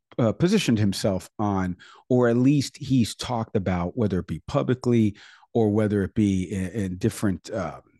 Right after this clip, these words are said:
press conferences, et cetera, on social media. Uh, first, everyone knows Mike Johnson was instrumental in helping to overturn the twenty twenty election results.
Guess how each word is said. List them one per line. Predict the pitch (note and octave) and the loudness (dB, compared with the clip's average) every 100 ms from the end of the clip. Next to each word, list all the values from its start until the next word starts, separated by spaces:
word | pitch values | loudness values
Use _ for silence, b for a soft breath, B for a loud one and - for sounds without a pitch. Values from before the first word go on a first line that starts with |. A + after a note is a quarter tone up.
| F#2+ | -18
press | - E3 - | -4 -2 -2
conferences, | - C3 A#2 A#2 - G#2+ G2 F2 - | -2 -2 0 -2 0 0 0 -2 -6
et | G#2 | -8
cetera, | - A2 G#2+ G#2+ G#2 | -2 0 2 0 0
on | F2+ | -4
social | - C3+ A#2 - G2+ | -2 0 0 0 2
media. | A#2 C3+ A#2+ A2 G2 B B B B - | 4 4 4 4 0 B B B B -2
Uh, | A2 G#2 | 0 0
first, | - - B2 C#3+ - - _ _ _ _ _ | -2 2 2 2 -6 -12 _ _ _ _ _
everyone | A#2 B2 A#2+ G#2+ | 0 2 4 4
knows | G#2 G2+ C#3 - | 2 2 0 0
Mike | F#2+ F#2 | -2 -2
Johnson | - F#2+ G2 D3 G3 - - | -2 -2 0 0 0 -2 -2
was | A2 G#2+ G2+ G#2 - - - | 2 2 2 0 -4 -4 -2
instrumental | B2 - A3+ C4+ G2+ - - _ | 0 2 2 2 0 -4 -12 _
in | A#2+ A2+ G2+ G2 - | 2 4 2 -2 -6
helping | - A#2 G#2 G#2+ G2 | -2 0 0 0 -2
to | - A2 F#2+ - | 0 0 0 0
overturn | A2+ G2+ - A#2+ G#2 | 0 0 -2 -2 0
the | F#2 | -2
twenty | - G#2+ G2 | -4 -4 -4
twenty | - G#2 F#2 | -4 -4 -4
election | F2 G#2+ - G#2+ | -2 -4 -2 -4
results. | F#2 F2+ A2+ E2+ - | -4 -2 -2 -2 -8